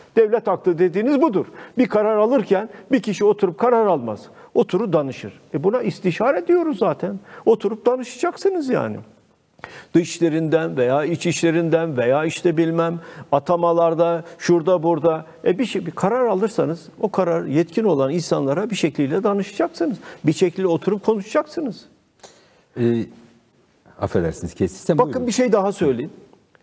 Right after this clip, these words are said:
Speaker 1: Rahmetli Ecevit iki temel şeye imza attı aslında. Bir K P S S'dir. Dedi ki torpil olmasın. K P S S kim kazanıyorsa gelsin devlete. Geldiler, bozamadılar.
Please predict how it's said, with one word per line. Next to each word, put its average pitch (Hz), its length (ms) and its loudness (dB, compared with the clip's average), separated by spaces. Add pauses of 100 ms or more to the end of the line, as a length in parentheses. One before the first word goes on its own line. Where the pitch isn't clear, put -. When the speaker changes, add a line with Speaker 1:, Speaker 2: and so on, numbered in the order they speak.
(280)
Speaker 1:
Rahmetli 208 640 0 (420)
Ecevit 160 560 0 (1300)
iki 180 320 -4
temel 170 300 0
şeye 147 300 2
imza 123 360 0
attı 113 260 -4
aslında. 120 340 -4
Bir 202 100 2
K 156 240 -2
P 147 120 0
S 139 160 -2
S'dir. 123 480 -4 (1400)
Dedi 147 220 0
ki 127 200 -4
torpil 139 340 0
olmasın. 123 520 -2 (320)
K 170 140 0
P 127 140 -2
S - 80 -10
S 110 200 -4
kim 175 160 0
kazanıyorsa 110 640 -4
gelsin 131 480 -2
devlete. 104 420 -6 (1500)
Geldiler, 151 520 2
bozamadılar. 135 720 0